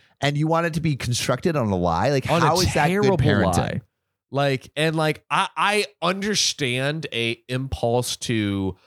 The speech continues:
Speaker 2: want to play, like, like, you know, I'm, I'm, I'm sure when I'm an adult, I'll be like, "Oh, like, I know who would be good for my kid," right?
Speaker 1: Yeah.
Speaker 2: I understand that impulse, but to go this far is, is off.
Speaker 1: Bananas.
Speaker 2: Then I got extremely angry and told them to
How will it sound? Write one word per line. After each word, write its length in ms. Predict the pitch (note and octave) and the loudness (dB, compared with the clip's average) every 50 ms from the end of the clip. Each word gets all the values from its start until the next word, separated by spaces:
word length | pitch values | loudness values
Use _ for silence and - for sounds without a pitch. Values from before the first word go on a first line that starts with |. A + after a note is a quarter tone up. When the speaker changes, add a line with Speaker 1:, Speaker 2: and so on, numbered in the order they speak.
| _ _ _ _ _ _ _ - | _ _ _ _ _ _ _ -8
Speaker 2:
want 560 | A#2 A#2 A#2 B2 B2 B2 B2+ B2+ C3 C3+ - - | -4 -2 -2 0 2 2 2 0 0 -4 -6 -4
to 300 | - - C#3 B2+ B2 A#2 | -2 0 2 2 0 -2
play, 260 | - - - C#3 - - | -4 -6 -6 -6 -4 -2
like, 240 | G2+ A#2 A#2 - | -2 -2 -2 0
like, 180 | - C#3 C#3+ C#3 - | -2 -4 -4 -4 -4
you 100 | C#3+ D3 | -4 -4
know, 80 | A2+ G2 | -2 -2
I'm, 160 | E2 A#2+ C3 - - | -2 -2 -4 -2 -4
I'm, 160 | C3+ C#3 C3+ - | -4 -4 -4 -4
I'm 140 | B2 C3 C3+ | -4 -2 -2
sure 200 | B2+ - - B2 A2+ | -2 -4 -4 -2 -2
when 140 | G#2+ G#2 | 0 0
I'm 200 | G2+ G2 G2+ G2+ | 0 0 0 0
an 80 | G2+ F#2+ | 0 -2
adult, 240 | F#2+ F2+ F#2 F2 D2 | 0 0 0 0 0
I'll 80 | F#2 | -2
be 80 | F2 F#2+ | -2 0
like, 180 | F2+ E2+ D#2 - - | -2 -2 -4 -4 -4
"Oh, 240 | C#3+ C3+ G#2 D#2+ D2 | -2 -2 -2 -2 -4
like, 280 | E2 F#2+ F2+ E2 D#2 - - - _ - | -4 -4 -4 -4 -4 -8 -14 -16 _ -4
I 160 | B2+ B2 B2 | -2 -2 0
know 280 | A#2 A2 G#2+ G#2+ G2 F#2+ | 0 0 0 2 2 2
who 160 | G2 G#2+ G2+ | 0 0 0
would 160 | F#2+ F#2 E2 | -2 -2 -4
be 180 | F2 E2+ E2 E2 - - | -6 -8 -10 -10 -10 -6
good 160 | - G2 F2+ | -6 -4 -2
for 120 | - A#2 A#2 | -2 -2 -2
my 220 | E2+ E2+ E2+ E2 | -2 -2 -4 -4
kid," 240 | - - F2 D#2+ D2 | -4 -6 -8 -6 -2
right? 140 | E2+ F#2+ - | 0 0 2
Speaker 1:
Yeah. 280 | F2 - D#3+ D#3+ - - - | 2 2 0 -2 -2 -2 -2
Speaker 2:
I 40 | G3 | 0
understand 640 | A3 A3 A3 G#3 A3 G#3 - - D3 C3+ C3+ C3+ B2 | 0 0 0 -2 -2 -2 -2 -2 -2 -2 -2 -2 -2
that 120 | G2+ - | -2 -2
impulse, 400 | - A2+ A2+ B2+ A2 E2 F2 - | -4 -4 -2 -2 -4 -4 -4 -6
but 160 | - E3 - | -8 -8 -6
to 80 | - A3+ G3+ _ - | -6 -8 -10 _ -4
go 240 | A#3 A#3+ B3 C4+ | 0 0 0 2
this 240 | G#3+ A3 G#3 G3+ - | 2 0 0 0 -2
far 400 | - - - E3+ E3 F#3 F#3+ G3 - | -4 -4 -2 0 2 2 2 2 0
is, 320 | D#3+ E3+ D#3+ D3 C#3 C3 - - | -2 -2 -2 -2 -4 -8 -10 -10
is 240 | D3+ D#3 C#3+ - - _ _ _ _ _ _ _ _ _ _ _ - - | -10 -10 -10 -12 -14 _ _ _ _ _ _ _ _ _ _ _ -6 -2
off. 280 | - A#3+ C#4 C#4+ - | 2 4 4 4 4
Speaker 1:
Bananas. 640 | G2 F#2+ F#2 E2+ D#2+ D2+ C#2 C2 C2+ - - - - - - - _ _ - | 4 2 2 2 2 2 0 0 -2 -4 -6 -8 -10 -14 -16 -18 _ _ -8
Speaker 2:
Then 220 | A2+ C3 D#3+ F3 | -2 -2 0 0
I 80 | F#3+ F#3+ | 0 0
got 180 | F3 E3+ D3+ | 0 0 0
extremely 580 | C#3 - - - - E3 A3+ C#4+ C#4 A#3 G3 C3 | 0 -2 -2 -2 0 0 0 0 0 0 0 0
angry 400 | A#2 A#2+ A#2+ G#2+ G2+ G2+ G2+ - | 0 0 0 0 0 0 0 0
and 160 | - G#2 G2+ | -2 -4 -6
told 320 | - - - C3+ E3 F3 D#3 | -6 -4 -2 -2 -2 0 0
them 140 | D3+ C#3 B2 | -2 -2 -2
to 140 | - - | -4 -4